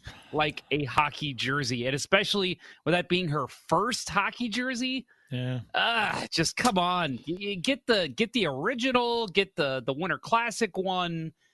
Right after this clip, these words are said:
Speaker 1: get something cooler. D-, come on. Even the, the retro from last year.
Speaker 2: Get something that
Speaker 1: The
Speaker 2: eighty
Speaker 1: reverse retro? Ugh.
Speaker 2: Get something that eighty percent of the fan base doesn't hate. <laughs>
Speaker 1: Yeah.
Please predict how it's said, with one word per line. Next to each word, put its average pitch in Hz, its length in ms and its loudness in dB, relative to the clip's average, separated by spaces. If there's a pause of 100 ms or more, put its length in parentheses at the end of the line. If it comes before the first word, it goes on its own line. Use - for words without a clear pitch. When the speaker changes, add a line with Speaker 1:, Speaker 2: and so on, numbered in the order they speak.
(280)
Speaker 1:
get 262 160 2
something 147 360 6
cooler. 135 500 0 (240)
D-, 185 280 2
come 220 260 2
on. 120 260 0
Even 262 380 2
the, 151 320 2
the 143 120 4
retro 214 500 2
from 196 220 2
last 214 420 0
year. 113 260 -2 (120)
Speaker 2:
Get 269 140 4
something 240 380 6
that 185 80 4
Speaker 1:
The 180 120 2
Speaker 2:
eighty 190 140 4
Speaker 1:
reverse 247 260 -2
retro? 269 680 0 (140)
Ugh. 240 320 -2 (320)
Speaker 2:
Get 269 180 2
something 247 300 4
that 180 160 2
eighty 185 300 0
percent 170 200 0
of 160 60 0
the 143 60 -2
fan 151 260 0
base 135 160 0
doesn't 123 260 -2
hate. 120 360 -8 (400)
<laughs> - 100 -2 (840)
Speaker 1:
Yeah. 143 220 0